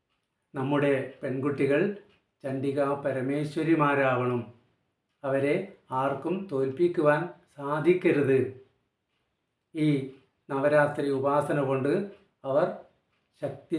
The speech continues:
സ്വരൂപിണികളായി മാറട്ടെ എന്ന് ആശംസിക്കുന്നു. അതേപോലെ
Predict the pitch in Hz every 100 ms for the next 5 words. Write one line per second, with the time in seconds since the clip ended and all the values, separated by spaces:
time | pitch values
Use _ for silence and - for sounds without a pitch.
0 | 156 - 139 139 147 170 185 190 151 139
1 | 139 135 131 135 - 135 131 170 202 -
2 | _ _ _ _ - 131 143 139 127 143
3 | 135 123 120 - _ _ _ _ _ _
4 | _ _ _ _ _ _ - 143 147 139
5 | 131